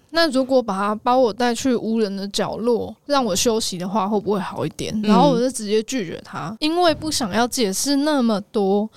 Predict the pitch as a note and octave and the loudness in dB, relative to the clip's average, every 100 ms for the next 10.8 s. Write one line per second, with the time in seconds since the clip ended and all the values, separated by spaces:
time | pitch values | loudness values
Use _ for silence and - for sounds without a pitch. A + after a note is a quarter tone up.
0 | - G#3 G#3 F#3 G3+ - _ E4 D#4 E4 | -2 2 4 4 0 -4 _ -2 0 0
1 | D#4 C4 A#3+ C#4 G3+ F3+ A3 F3+ C#3 F#3 | 2 0 2 2 0 -2 -4 -2 -2 -2
2 | F#3 F#3 G3+ G#3+ A#3+ G#3+ G3 F#3 A#3 A3 | -2 -4 -4 -6 2 4 4 4 2 0
3 | G#3 E3 G3 F3 E3+ F#3+ C4 A#3 G#3+ A3 | -2 -2 -2 -2 -4 -2 0 0 0 -2
4 | F#3 G3 A3+ A3+ E3+ G3 G3+ F#3 F#3+ F3+ | -4 -4 -2 -2 -2 -2 -2 -2 0 0
5 | F3+ F3+ F3 G#3+ - _ _ _ - A#3+ | 0 -2 -2 -4 -12 _ _ _ -6 -2
6 | C4+ C#4+ A3 F3+ A3+ A3 A3 A3 F3+ E3+ | 2 2 2 0 0 2 2 0 -2 -2
7 | G3 D#3+ - - _ _ D4+ C4+ A#3+ A3 | -2 -4 -6 -16 _ _ -2 0 0 0
8 | G#3 A#2+ F3+ G#3 F#3+ C3+ - A3+ - - | -2 -4 -2 -2 -2 -4 -8 -12 -10 -2
9 | G#3+ A3 G3+ G#3 - - - - - G3 | 2 4 2 0 -4 -8 -8 -8 -4 0
10 | G3 F3+ F3 - - - - - | 0 0 -2 -4 -4 -6 -6 -8